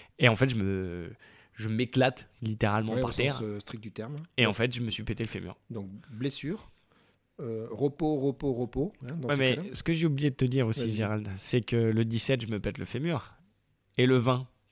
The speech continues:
Speaker 2: Dis-moi.
Speaker 1: ben, je devais me marier normalement.
Speaker 2: Ah, c'est ballot, ça.
Speaker 1: <laughs>
Speaker 2: Comment on fait, alors ?
Speaker 1: Ben, du coup,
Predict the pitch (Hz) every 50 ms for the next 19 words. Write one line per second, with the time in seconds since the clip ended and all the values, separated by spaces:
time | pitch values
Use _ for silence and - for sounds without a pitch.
0 | _ _ 262 175 120 110 107 113 120 - - - _ - 117 117 98 123 127 120
1 | 123 120 117 113 131 156 170 143 127 123 120 113 113 - - - - - - -
2 | - - - - - - - 165 147 139 139 - - - - - - - - -
3 | 107 98 - 143 131 117 - 110 95 - - - - - - - - - - -
4 | 117 117 113 113 - - 117 110 107 107 107 - 131 135 120 98 - - _ 123
5 | 135 135 123 123 113 - 180